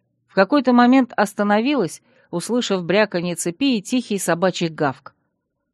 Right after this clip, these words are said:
Похоже, у кого-то из жителей этого неблагополучного района возле дома на цепи сидит дворовый пес. Не знаю, что меня толкнуло в ту сторону. Отчаяние, вероятно.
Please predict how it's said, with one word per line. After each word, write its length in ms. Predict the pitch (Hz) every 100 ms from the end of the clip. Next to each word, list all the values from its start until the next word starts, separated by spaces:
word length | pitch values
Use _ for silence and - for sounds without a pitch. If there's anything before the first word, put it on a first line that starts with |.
| _
Похоже, 420 | 220 - 339 302
у 80 | 311
кого-то 380 | 240 233 285 262
из 120 | 226
жителей 400 | 202 247 247 247
этого 360 | - 208 202 202
неблагополучного 920 | 202 190 185 180 160 160 160 165 160
района 540 | 156 165 247 247 185 - _ _
возле 400 | 175 269 285 269
дома 380 | 214 214 269 247
на 140 | 214 185
цепи 320 | 160 - 175
сидит 420 | - 175 180 196
дворовый 420 | 180 175 202 208
пес. 400 | 202 262 - - _ _ _ _ _ _ _ _
Не 220 | 208 254
знаю, 480 | 262 285 311 277 214
что 360 | - - 277 277
меня 280 | 247 226 214
толкнуло 640 | 196 196 - 196 208 185
в 80 | -
ту 140 | 185
сторону. 640 | - - 185 165 156 147 151 _ _ _ -
Отчаяние, 840 | 208 208 - 294 302 277 202 170 156
вероятно. 680 | 160 160 151 135 - -